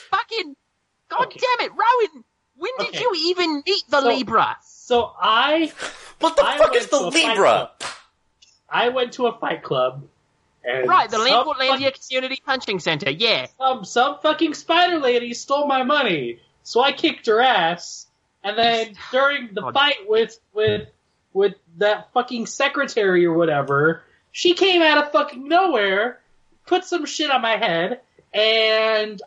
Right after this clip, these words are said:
Speaker 2: I am here now.
Speaker 3: Hey,
Speaker 2: And
Speaker 3: Reverend Stitch,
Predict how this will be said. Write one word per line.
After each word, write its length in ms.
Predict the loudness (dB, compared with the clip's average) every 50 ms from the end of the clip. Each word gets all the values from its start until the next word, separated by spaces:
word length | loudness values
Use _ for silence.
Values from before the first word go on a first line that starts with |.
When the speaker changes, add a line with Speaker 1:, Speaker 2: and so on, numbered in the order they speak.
| -6 -2
Speaker 2:
I 1080 | 0 2 2 2 2 2 2 2 2 2 2 0 0 -2 -4 -4 -6 -6 -6 -8 -6 -6 -6
am 100 | -4 -2
here 240 | 0 0 2 2 2
now. 420 | 4 4 4 4 2 2 0 -2 -6 -12 -20 -20 -20 -20 -20 -10 -2
Speaker 3:
Hey, 220 | 2 2 4 4 4
Speaker 2:
And 440 | 2 2 0 0 -2 -4 -6 -10 -16 _ _ _ _ _ -4 0
Speaker 3:
Reverend 360 | 2 2 2 2 0 0 2
Stitch, 560 | 2 2 4 4 4 4 4 2 0 -4 -4